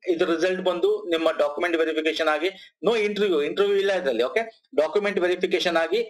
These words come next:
ಏಪ್ರಿಲ್ ಅಲ್ಲಿ ನಿಮ್ಗೆ ಎರಡ್ ಸಾವಿರದ ಇಪ್ಪತ್ತೆರಡು ಏಪ್ರಿಲ್ ಅಲ್ಲಿ ನಿಮ್ಗೆ ಅಪಾಯಿಂಟ್ಮೆಂಟ್ ಸಿಗುತ್ತೆ. ಫೈನ್, ಇದು ಪ್ರೊಸೀಜರ್. ಇನ್ನು ಅಪ್ಲಿಕೇಶನ್ ಫೀ ಬಂದ್ರೆ ಸರ್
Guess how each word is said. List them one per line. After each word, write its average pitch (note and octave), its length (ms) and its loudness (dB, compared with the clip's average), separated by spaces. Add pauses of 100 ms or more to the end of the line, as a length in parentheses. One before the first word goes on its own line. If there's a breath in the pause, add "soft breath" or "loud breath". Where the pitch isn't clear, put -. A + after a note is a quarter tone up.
(220)
ಏಪ್ರಿಲ್ G3+ 420 2
ಅಲ್ಲಿ D#3 160 0
ನಿಮ್ಗೆ D#3 240 0
ಎರಡ್ D#3 140 0
ಸಾವಿರದ D#3 220 0
ಇಪ್ಪತ್ತೆರಡು C#3 500 0
ಏಪ್ರಿಲ್ C#3 400 0
ಅಲ್ಲಿ B2 140 2
ನಿಮ್ಗೆ A#2+ 220 0
ಅಪಾಯಿಂಟ್ಮೆಂಟ್ B2+ 680 -2
ಸಿಗುತ್ತೆ. - 360 -6 (500)
ಫೈನ್, A#3+ 220 -4 (200 loud breath)
ಇದು E3+ 220 0
ಪ್ರೊಸೀಜರ್. G#3+ 480 0 (920)
ಇನ್ನು A3 200 2
ಅಪ್ಲಿಕೇಶನ್ A#3+ 600 -2
ಫೀ G3+ 100 2
ಬಂದ್ರೆ D3+ 260 0
ಸರ್ F#3+ 200 0